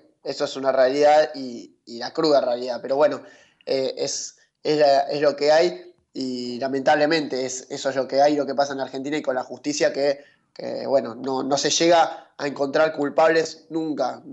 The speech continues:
Es, es, es así, muy pocas veces. Hay muchas cosas detrás que uno no sabe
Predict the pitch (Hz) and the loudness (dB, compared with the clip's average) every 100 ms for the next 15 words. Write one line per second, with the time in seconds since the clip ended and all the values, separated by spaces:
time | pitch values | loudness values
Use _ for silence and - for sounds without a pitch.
0 | 131 135 135 139 135 120 135 131 - - | -10 -8 -8 -8 -10 -8 -8 -8 -10 -8
1 | 143 139 139 143 139 156 151 156 139 147 | 0 2 2 0 2 2 2 2 2 4
2 | 160 156 156 - - _ - 135 135 143 | 4 2 0 -2 -16 _ -4 -4 -2 -2
3 | 156 151 - 139 139 131 127 147 143 127 | -2 0 0 0 0 -4 0 2 2 -2
4 | 127 131 127 127 147 151 156 170 | -6 -6 -8 -4 2 4 4 2